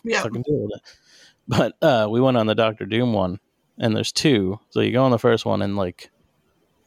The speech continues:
Speaker 2: there was a there was a countdown,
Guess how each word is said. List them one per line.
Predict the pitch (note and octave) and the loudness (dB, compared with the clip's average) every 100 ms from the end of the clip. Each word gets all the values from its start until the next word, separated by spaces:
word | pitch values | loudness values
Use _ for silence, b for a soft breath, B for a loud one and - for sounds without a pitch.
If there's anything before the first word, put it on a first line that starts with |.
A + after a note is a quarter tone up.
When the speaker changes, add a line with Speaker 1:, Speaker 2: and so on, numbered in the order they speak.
| _ _ _ _ - - | _ _ _ _ -20 -8
Speaker 2:
there | B2+ A#2+ | 2 4
was | G#2+ G2+ | 4 2
a | - _ - | -4 _ -6
there | A#2+ G#2+ | 0 2
was | G2+ F#2+ F#2+ - | 2 -2 -6 -6
a | G#2 | -8
countdown, | - C#3 C#3 - F#2 A#1 G#1 | -2 0 0 0 -2 -4 -10